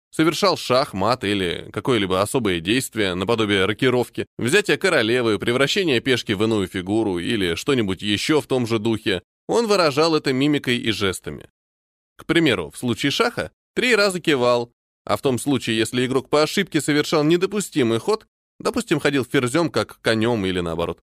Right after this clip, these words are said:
или пытался как-либо сжульничать, переставить фигуру туда, где она не должна находиться, или своровать ее с доски,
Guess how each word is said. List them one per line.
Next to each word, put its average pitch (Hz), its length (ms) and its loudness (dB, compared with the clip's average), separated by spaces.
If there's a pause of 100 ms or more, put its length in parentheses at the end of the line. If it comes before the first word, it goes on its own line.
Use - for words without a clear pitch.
(100)
или 220 200 2
пытался 165 480 0
как-либо 135 420 2
сжульничать, 170 720 0 (160)
переставить 170 540 0
фигуру 113 360 0
туда, 107 320 0
где 95 180 0
она 95 160 0
не 92 120 -2
должна 90 360 0
находиться, 139 580 -2
или 135 220 0
своровать 123 600 0
ее 90 160 -4
с 82 40 -8
доски, 101 440 -2